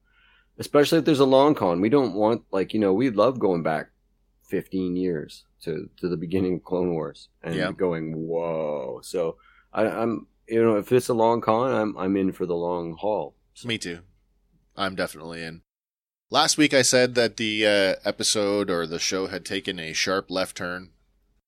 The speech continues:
Speaker 2: This week I think it took a, another left, so we're actually going backwards now. <laughs> I don't mean that literally. I just mean narratively, like, "Whoa, what, what the hell just happened?" We're still on Ryloth. We, uh,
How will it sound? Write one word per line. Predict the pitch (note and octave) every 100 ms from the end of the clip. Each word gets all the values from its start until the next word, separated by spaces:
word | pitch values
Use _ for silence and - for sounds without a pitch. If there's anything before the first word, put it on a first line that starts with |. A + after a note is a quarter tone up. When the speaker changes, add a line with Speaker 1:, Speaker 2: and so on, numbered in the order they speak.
| _ _ _ -
Speaker 2:
This | G#2 G#2
week | G2+ F#2+
I | F2+
think | G2 F2+
it | D#2
took | G2+ F#2
a, | D#2 D2+ D2 C#2+ C#2+
another | E2 F#2 F2+
left, | F2 -
so | - E2+
we're | E2 E2
actually | F2 -
going | D#2+ E2+ D#2+
backwards | C#2+ - E2+ F2
now. | F2 -
<laughs> | D#3 - E3 - - - F3+ - E3 - - B3+ G#3 -
I |
don't | A3 A3+
mean | A3 G#3
that | F#3+ E3+
literally. | E3 F3+ D#3 D3
I | C#3
just | C#3+ D3+ D3+
mean | D3 C#3 B2+
narratively, | A#2+ B2+ C3+ C3 A#2 A2+ A2
like, | G#2+ G#2
"Whoa, | A2+ D3+ G#2+
what, | B2+ E3+ A#2+
what | -
the | G2
hell | G#2 C#3+ D3+
just | C#3+ D3
happened?" | D3+ B2 G2+ F#2 F2+ _ _ _ _ _ _ _
We're | -
still | - C#3
on | B2
Ryloth. | A2 G#2+ A2 A2 A2 A2 - -
We, | G#2 F#2+ F#2+ F#2+
uh, | F#2 F2+ F2